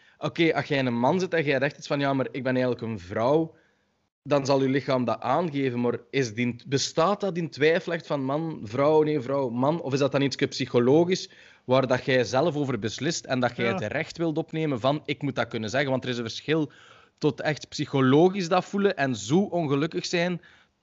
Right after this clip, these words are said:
Speaker 1: totdat je pas echt gelukkig bent dat je die transitie hebt gedaan.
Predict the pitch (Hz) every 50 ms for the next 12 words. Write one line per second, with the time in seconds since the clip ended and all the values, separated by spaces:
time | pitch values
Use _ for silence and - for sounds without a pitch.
0 | _ _ _ _ - 147 - 160 165 - 156 147 - 139 - 139 131 160 165 -
1 | - 143 131 135 165 160 165 147 - 160 143 131 - 139 123 139 127 127 - 131
2 | 123 127 120 113 135 - - 131 117 117 - - 110 95 110 123 151 185 202 202